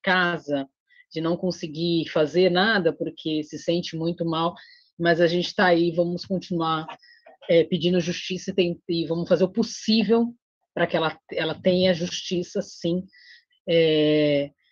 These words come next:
nesse, nessa justiça dos homens aí, porque a de Deus ele proverá,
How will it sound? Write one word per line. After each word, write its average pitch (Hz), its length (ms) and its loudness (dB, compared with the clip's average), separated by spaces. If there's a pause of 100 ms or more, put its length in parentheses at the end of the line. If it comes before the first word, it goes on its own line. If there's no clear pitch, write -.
(260)
nesse, 160 380 -4
nessa 160 480 -2
justiça 165 720 -2 (220)
dos 156 380 -6
homens 151 460 -2
aí, 147 260 -4
porque - 160 -8
a 160 40 0
de 143 140 -8
Deus 139 300 -2
ele 139 160 -6
proverá, 139 600 -6